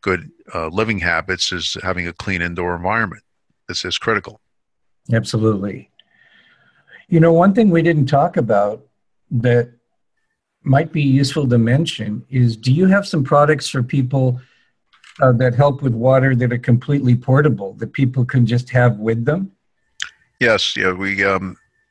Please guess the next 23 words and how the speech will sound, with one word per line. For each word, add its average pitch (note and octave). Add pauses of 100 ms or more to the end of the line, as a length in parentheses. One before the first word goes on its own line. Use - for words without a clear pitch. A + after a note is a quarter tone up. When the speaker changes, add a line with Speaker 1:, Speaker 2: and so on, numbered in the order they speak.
(160)
Speaker 1:
have A2
a G2+
number F#2+
of E2+
products F2
depending F2+
on E2+
what F2
your, E2+ (880)
um, E2 (120)
application G2
is. F#2+
So - (220)
on G#2+
a G#2
daily A2
basis, G2 (160)
for F2
example, F2 (180)
uh, D#2+
you E2+
go F2+
to F2